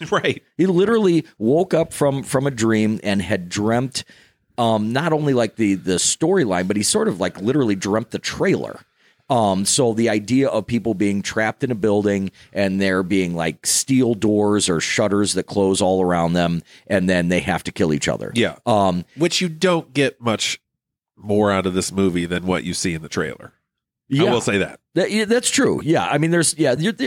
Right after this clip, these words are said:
Speaker 2: I, yeah, you know exactly what you're saying. And part of me likes that because I like how,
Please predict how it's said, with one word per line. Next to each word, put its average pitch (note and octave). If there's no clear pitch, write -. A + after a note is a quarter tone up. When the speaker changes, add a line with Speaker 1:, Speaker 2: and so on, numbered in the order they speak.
Speaker 2:
I, C#4
yeah, G3+
you B3+
know D#3
exactly C#3
what C#3+
you're C3
saying. G2
And F2+
part F#3+
of G#3
me F#3
likes A2
that C#3
because G#2+
I F#2+
like F#2
how, A2